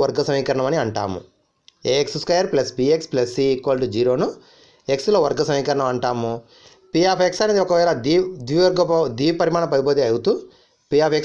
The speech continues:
is equal to zero రూపంలో ఉన్నటువంటి దాన్ని వర్గ సమీకరణం అని అంటాము. అంటే వర్గ బహుపది లోపల పి of x అనేది వర్గ బహుపది అవుతూ equal to zero ఉన్నట్టయితే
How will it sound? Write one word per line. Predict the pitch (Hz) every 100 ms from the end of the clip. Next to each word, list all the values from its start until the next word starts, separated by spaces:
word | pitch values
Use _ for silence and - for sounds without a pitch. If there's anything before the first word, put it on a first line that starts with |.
| 208
is | 170
equal | 170 165
to | 139
zero | 123 143
రూపంలో | 143 139 135 131
ఉన్నటువంటి | 131 123 120 120 120 117 123
దాన్ని | 120 143 240 - _ _ _ _ -
వర్గ | 120 120 156
సమీకరణం | 143 127 131 123
అని | 131 220
అంటాము. | 110 101 95 - _ _ _ _ _ _ _ _ 131
అంటే | 120 123
వర్గ | 117 123 156
బహుపది | 156 151 135 135
లోపల | 135 127 120 117 - _ - _ -
పి | 127 139
of | 139 135
x | 165
అనేది | 147 135
వర్గ | 123 139
బహుపది | 135 135 123
అవుతూ | 123 190 370 - _ _ -
equal | 156 156 175 165
to | 135
zero | 143 143
ఉన్నట్టయితే | 135 127 120